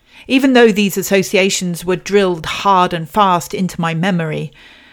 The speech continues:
I eventually became sick of feeling down in the beak.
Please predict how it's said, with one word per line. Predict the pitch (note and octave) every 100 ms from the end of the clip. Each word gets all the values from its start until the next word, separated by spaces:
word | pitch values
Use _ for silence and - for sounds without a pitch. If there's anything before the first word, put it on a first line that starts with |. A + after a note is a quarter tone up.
| _ _
I | E3+
eventually | A3+ C4+ D4 - B3
became | G#3+ - F#3 F3
sick | - - A3 - -
of | E3
feeling | - G3 E3 E3 D#3
down | F3 E3+ E3+
in | D#3+ D#3+
the |
beak. | D#3 D#3 D3 - -